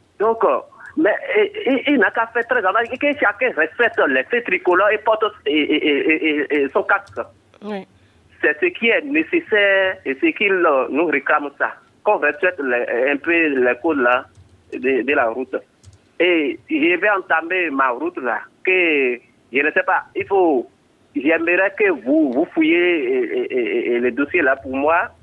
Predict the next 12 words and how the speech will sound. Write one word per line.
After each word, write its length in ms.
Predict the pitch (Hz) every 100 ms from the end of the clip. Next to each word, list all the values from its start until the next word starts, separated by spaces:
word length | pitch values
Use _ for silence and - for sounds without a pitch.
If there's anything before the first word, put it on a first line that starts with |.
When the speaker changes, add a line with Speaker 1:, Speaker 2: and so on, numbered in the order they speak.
| _ -
Speaker 1:
la 160 | 131 123
route, 240 | 127 -
euh, 560 | 156 135 98 76 135 131
pas, 380 | - 165 156 135 131
euh, 180 | 123
la 140 | 117 127
commissariat 480 | 139 139 139 147 151
d'Avrancourt, 640 | 113 107 156 160 185 330 - - _ _ _ _ _ -
jusqu'à 400 | - 175 - 156 -
Katagon, 560 | 160 147 139 - 175 - _ - - _
ou 380 | 170 180 160 143
bon, 220 | 120 120